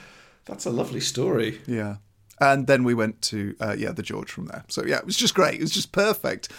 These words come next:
Speaker 2: Also, we met at four thirty, five maybe. Had four or five pints. I was on the train home by half six.
Speaker 1: That's almost your ideal night, isn't it?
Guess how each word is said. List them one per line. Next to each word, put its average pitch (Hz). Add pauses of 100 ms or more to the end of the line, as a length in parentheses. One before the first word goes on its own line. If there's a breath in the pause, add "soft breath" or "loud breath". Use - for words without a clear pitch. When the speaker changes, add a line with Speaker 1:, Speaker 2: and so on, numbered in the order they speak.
(240 loud breath)
Speaker 2:
Also, 143 (480 soft breath)
we 170
met 185
at 156
four 123
thirty, 131 (220)
five 117
maybe. 104 (800 soft breath)
Had -
four 208
or 185
five 165
pints. 175
I 185
was 226
on 254
the 202
train 127
home 180
by -
half -
six. - (140)
Speaker 1:
That's 190
almost 104
your 101
ideal 98
night, 113
isn't 202
it? 98